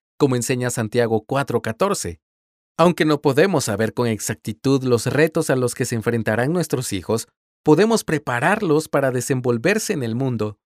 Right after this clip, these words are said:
He encontrado que segunda de Timoteo es relevante para los padres y las iglesias de hoy. En esta epístola, Pablo ofrece cuatro maneras de preparar a la próxima generación para que viva fielmente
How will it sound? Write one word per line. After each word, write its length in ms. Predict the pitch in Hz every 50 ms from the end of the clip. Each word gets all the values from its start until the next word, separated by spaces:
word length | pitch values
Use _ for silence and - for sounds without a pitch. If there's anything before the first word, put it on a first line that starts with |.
| _ _ _ _ _ _
He 60 | -
encontrado 560 | 220 233 226 240 220 190 208 202 202 190 196
que 160 | 180 - 170 156
segunda 420 | - 156 139 147 185 202 196 185
de 140 | 147 135 127
Timoteo 640 | - 131 120 113 110 - - 139 135 123 120 120 131
es 220 | 135 131 131 -
relevante 720 | 123 - 131 123 120 117 117 110 147 180 202 196 - 190
para 240 | - - 170 156 151
los 180 | 139 127 120 -
padres 560 | - - 147 147 131 120 113 117 120 - -
y 120 | - - 139
las 200 | 139 127 - -
iglesias 520 | 131 117 135 170 226 233 - 262 214 175
de 80 | 175 165
hoy. 280 | 185 240 220 120 - _ _ _ _ _ _ _ _ _ _ _
En 140 | - 185 208
esta 260 | 233 226 - - 208
epístola, 640 | 170 - - 131 117 - - 123 117 131 165 185 - _ -
Pablo 320 | 185 208 226 233 233 220
ofrece 400 | 180 - 175 180 170 - 180 -
cuatro 400 | - - 180 220 233 233 240 233
maneras 480 | 226 202 156 139 117 110 104 110 110 104
de 140 | 135 120
preparar 500 | - - 123 123 - - 120 120 131 143
a 80 | 170 170
la 160 | 160 120 113
próxima 460 | - 151 180 196 - - 202 180 156
generación 720 | 139 - 139 127 117 107 104 101 - - 120 110 117 139 147
para 200 | - 143 139 139
que 160 | - - 143
viva 320 | 131 170 190 190 196 185 180
fielmente 960 | - - 175 185 220 220 214 180 156 160 190 220 220 170 - - 110 117 117